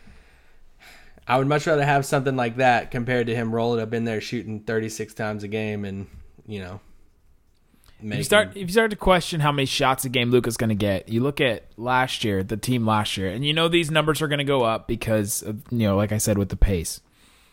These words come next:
Speaker 2: But Harrison Barnes, fifteen point seven, Dennis, fourteen point eight, Wes, eleven, J J, ten,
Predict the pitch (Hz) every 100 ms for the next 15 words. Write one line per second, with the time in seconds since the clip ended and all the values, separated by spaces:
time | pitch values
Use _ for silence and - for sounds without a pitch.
0 | _ - 117 92 127 160 175 156 143 143
1 | 135 - 160 - 156 147 135 - 127 120
2 | 113 110 - 135 135 135 - 139 139 139
3 | 143 135 139 117 120 - - 139 131 120
4 | 120 - _ - 127 131 - - 120 123
5 | 120 120 120 120 - _ - - 139 135
6 | 127 127 123 117 - - 135 123 123